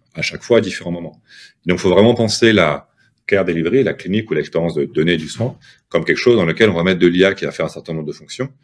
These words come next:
Euh, et faut que ces fonctions respectent des principes de, de sécurité et d'efficacité qui, selon les cas, doivent ou doivent pas être,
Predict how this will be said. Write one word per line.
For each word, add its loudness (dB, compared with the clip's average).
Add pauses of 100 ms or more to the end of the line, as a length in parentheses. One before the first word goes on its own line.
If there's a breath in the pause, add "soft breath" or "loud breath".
(480 soft breath)
Euh, -4
et 0
faut 0
que -4
ces -4
fonctions -4 (220)
respectent -2
des -2
principes -6
de, 0 (340 soft breath)
de -8
sécurité -4
et 2
d'efficacité -4 (360 soft breath)
qui, -10
selon 4
les 2
cas, 2
doivent 4
ou -6
doivent -2
pas -2
être, -2